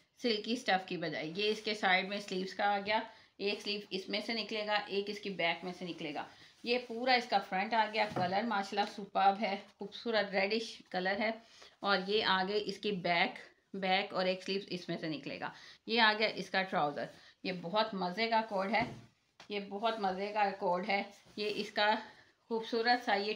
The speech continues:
two piece done करवाएंगे। ये आप two piece done करवाएंगे only, आज मज़े की price दे देनी है, सिक्सटीन हंड्रेड में आप two piece done करवाएं।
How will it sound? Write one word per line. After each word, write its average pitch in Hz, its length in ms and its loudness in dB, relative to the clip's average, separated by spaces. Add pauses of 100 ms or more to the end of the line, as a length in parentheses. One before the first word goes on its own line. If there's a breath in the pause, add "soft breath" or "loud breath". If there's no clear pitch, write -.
two 233 140 0
piece 254 260 -2
done 190 200 0
करवाएंगे। 185 720 -2 (400 loud breath)
ये 202 120 0
आप 196 200 6
two 220 80 -2
piece 226 200 -4
done 214 160 -2
करवाएंगे 208 520 0
only, 208 540 0
आज 202 440 4
मज़े 196 240 0
की 220 140 -4
price 190 320 4
दे 190 140 -2
देनी 202 180 -4
है, 214 80 -4
सिक्सटीन 214 480 -2
हंड्रेड 196 400 0
में 202 100 -2
आप 196 180 0
two 190 120 -2
piece 196 220 -4
done 170 180 -2
करवाएं। 160 260 -4